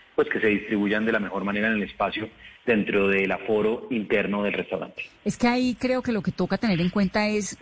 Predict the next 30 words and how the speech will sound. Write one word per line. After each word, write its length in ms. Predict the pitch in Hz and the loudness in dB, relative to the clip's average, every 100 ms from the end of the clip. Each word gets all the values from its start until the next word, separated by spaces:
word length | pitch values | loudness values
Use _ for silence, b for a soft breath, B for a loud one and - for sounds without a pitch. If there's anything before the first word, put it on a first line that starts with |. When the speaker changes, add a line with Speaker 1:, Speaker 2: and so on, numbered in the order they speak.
| - 214 | -2 2
Speaker 2:
no 220 | 214 240 | 4 2
tanto 380 | - 262 233 294 | 0 0 0 -2
lo 100 | 294 | 0
que 120 | 190 | -2
a 20 | |
usted 220 | 156 185 | -2 0
le 100 | 180 | 0
permiten 560 | 208 196 170 185 - 233 | 2 2 2 2 0 -2
hacer, 320 | 214 202 202 | -2 -2 -2
esto 240 | 143 - | -4 -4
no 60 | 175 | -2
es 60 | 190 | 0
una 140 | 208 | 2
dictadura, 520 | 208 - 151 185 160 | 0 -2 0 0 0
aquí 160 | - 165 | -2 -2
lo 80 | 180 | 0
que 100 | - | 0
pasa 240 | 160 165 | 0 0
es 80 | - | 0
que 120 | 208 | 2
el 40 | |
Speaker 1:
Así 240 | 220 165 208 | 2 2 4
es. 60 | |
Speaker 2:
gobierno 300 | 170 165 165 | 2 2 0
tiene 180 | - 208 | 0 2
una 120 | 202 | 2
responsabilidad 880 | 214 214 - 170 160 160 151 156 151 | 2 -2 -2 -2 0 0 2 2 0
de 120 | 165 | 0
salud 240 | 196 202 160 | 0 0 0
pública, 580 | - 214 175 180 208 | 2 4 4 2 -2